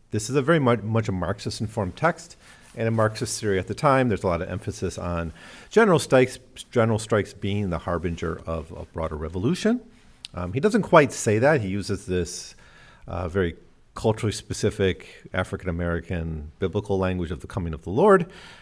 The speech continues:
um, which fits, I think, his theme, but he's essentially talking about an armed, uh, revolution,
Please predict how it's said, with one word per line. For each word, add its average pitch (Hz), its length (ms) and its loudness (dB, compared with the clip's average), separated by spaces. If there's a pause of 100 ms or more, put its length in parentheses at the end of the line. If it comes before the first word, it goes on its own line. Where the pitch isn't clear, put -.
(140)
um, 90 560 -2
which 107 280 0
fits, - 480 4
I 92 120 2
think, 101 220 -4
his - 200 -4
theme, 165 380 2 (240)
but 120 100 0
he's 139 140 2
essentially 151 340 2
talking 107 340 4
about 87 220 2
an 90 100 -2
armed, 85 440 -6 (420)
uh, 85 240 -6
revolution, 85 640 -6